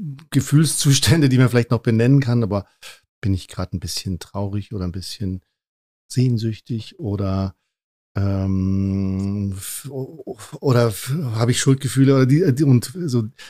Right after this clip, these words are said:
oder überhaupt, man, man, es ist, man wird ja auch ein Stück weit drauf trainiert, Emotionen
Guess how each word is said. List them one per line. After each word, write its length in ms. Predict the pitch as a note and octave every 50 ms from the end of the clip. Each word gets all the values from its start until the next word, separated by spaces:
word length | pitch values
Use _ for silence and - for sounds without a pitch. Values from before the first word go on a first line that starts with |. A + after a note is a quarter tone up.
| - _ _ _
oder 220 | A#2 B2 B2 C3
überhaupt, 440 | - - A#2 A#2+ G#2 C#3+ D3 - -
man, 200 | C3 B2 A#2 A2+
man, 140 | A2 A#2 A#2
es 480 | A2+ D#3+ G3 F3 D3+ D3 A#2+ - -
ist, 120 | C#3 C3+ C3+
man 140 | B2 A#2
wird 120 | A2 C#3+ C#3+
ja 80 | C#3+
auch 120 | B2 A#2 - - - -
ein 160 | F3 C3 A#2+
Stück 240 | - - D3 C3+ -
weit 180 | B2+ A#2 -
drauf 160 | A#2 A2+ G#2+
trainiert, 480 | - - A#2 A#2 A#2+ C3 D3 C#3+ C#3+ - _ _ _ _ _ _ _ _
Emotionen 640 | _ C#3 B2 A#2 A#2+ - - - C3+ C#3+ C#3 C3 C#3